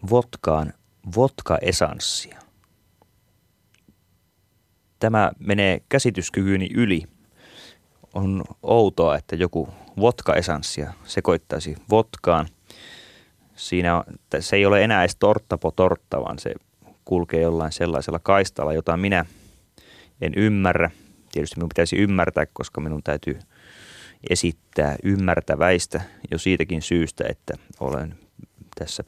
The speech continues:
teenjuojamiehiä puolustaakseni koko ajan ollut. Ja juuri tämän tyyppiset tuotteet,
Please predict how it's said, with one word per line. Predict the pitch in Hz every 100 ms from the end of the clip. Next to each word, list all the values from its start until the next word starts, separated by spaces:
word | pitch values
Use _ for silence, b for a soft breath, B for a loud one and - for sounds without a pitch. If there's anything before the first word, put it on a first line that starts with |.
| _
teenjuojamiehiä | 104 104 101 92 87 80 78 92 85 80 80 85 90 80 76 - 50 - _ _
puolustaakseni | - 80 80 - - 64 62 - 67 65 - B B B B B B B B B _
koko | - 78 82 82
ajan | 85 82 73 - _ _ _ _ _ _ _ - _ - -
ollut. | 110 101 95 95 - - _ _ _ _ _ _ -
Ja | 110 107 95 -
juuri | 110 131 147
tämän | 160 143
tyyppiset | - 117 - 98 -
tuotteet, | - 107 85 - - - - -